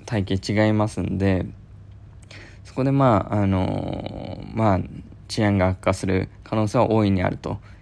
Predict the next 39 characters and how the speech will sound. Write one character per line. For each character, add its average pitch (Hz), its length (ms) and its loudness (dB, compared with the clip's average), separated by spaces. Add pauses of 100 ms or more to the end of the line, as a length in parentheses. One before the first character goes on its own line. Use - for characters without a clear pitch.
(120)
い 120 60 -6
っ - 20 -4
た 113 140 -2
と - 80 -12
こ 104 100 -4
ろ 98 80 0
で 90 120 -4
す - 100 -12
ね。 101 260 -2 (500)
な 147 140 0
ん - 20 2
で 120 60 2
私 123 480 0
だ 139 80 2
っ 143 40 -2
た 107 180 0
り 101 80 2
も、 101 340 4 (300)
こ 117 100 -4
の、 104 300 2 (500)
ま 127 100 -2
あ、 - 40 0
ま 120 140 0
た 139 140 0
ピ - 240 -6
ー 135 40 4
エ 135 40 2
ス 135 120 -6
ビ 135 140 2
ー 131 40 0
ビ 131 120 2
ー 110 40 4
戻 113 240 2
っ 135 60 -2
て - 280 -12
し 101 140 -6
ま 101 140 2
っ 98 60 -2
て、 98 500 0